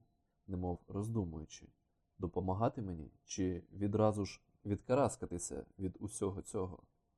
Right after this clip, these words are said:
Та, зрештою, він мене пожалів. «Не знаю стосовно біженців», відповів нарешті він. «Але мені здається, що я знаю місце, про яке ви кажете.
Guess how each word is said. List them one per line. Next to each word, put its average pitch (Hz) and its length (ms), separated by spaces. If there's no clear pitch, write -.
Та, 90 340
зрештою, 98 680
він 123 160
мене 98 300
пожалів. 92 460
«Не 151 60
знаю 147 360
стосовно 95 480
біженців», 170 600
відповів 95 580
нарешті 90 460
він. 87 160
«Але 123 300
мені 165 220
здається, 139 640
що - 180
я 120 140
знаю 196 340
місце, 202 480
про 87 140
яке 90 200
ви 98 100
кажете. 98 480